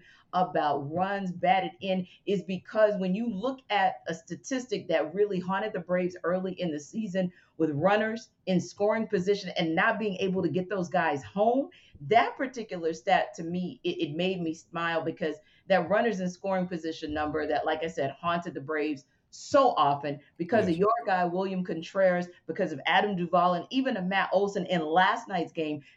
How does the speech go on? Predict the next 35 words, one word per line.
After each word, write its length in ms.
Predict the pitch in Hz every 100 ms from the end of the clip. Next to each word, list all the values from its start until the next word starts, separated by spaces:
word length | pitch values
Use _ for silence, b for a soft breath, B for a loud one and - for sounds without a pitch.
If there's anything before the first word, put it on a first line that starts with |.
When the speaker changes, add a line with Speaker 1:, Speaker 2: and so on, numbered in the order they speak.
| b
Speaker 1:
them 160 | 240 240
starting 400 | - 220 202 185
to 100 | 185
do 40 |
this 180 | 196 196
over 240 | 156 170 160
a 40 |
consistent 600 | 170 160 - 226 185 151
basis 360 | 135 190 196 196
where 160 | 180 185
they're 160 | 202
out 180 | 190 202
here 140 | 247 -
averaging 420 | 190 202 190 185
almost 420 | 175 175 165 160
seven 260 | 220 220 214
runs 240 | 202 208
a 80 | 170
game. 560 | 139 139 185 269 339 330 B B 139
That 360 | 214 220 269 - 202
is 180 | 190 175
Speaker 2:
Crazy. 300 | 151 - 208 233
Speaker 1:
really 120 | 233 -
what's, 260 | - - _
th-, 140 | - -
that's 300 | - - -
some 180 | 269 226
of 80 |
what's 180 | 170 160
underlying 480 | - 151 147 139 139
this 140 | 139 135
eleven 280 | 135 135
game 220 | 131 123 123
win 140 | 117
streak. 300 | 131 - -